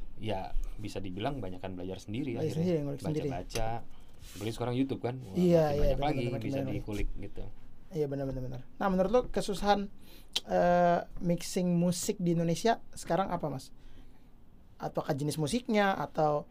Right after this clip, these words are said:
Speaker 1: Enggak, di Indonesia
Speaker 2: ininya
Speaker 1: aja sih
Speaker 2: atau
Speaker 1: semuanya kalau menurut gua.
Speaker 2: Hmm.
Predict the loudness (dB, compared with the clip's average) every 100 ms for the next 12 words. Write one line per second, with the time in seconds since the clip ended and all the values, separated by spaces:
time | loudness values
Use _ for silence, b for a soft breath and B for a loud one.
0 | b b b b b b b -8 0 4
1 | 4 4 2 2 2 2 2 0 -4 -4
2 | -2 -2 -2 -2 -2 -2 -2 -2 -2 -4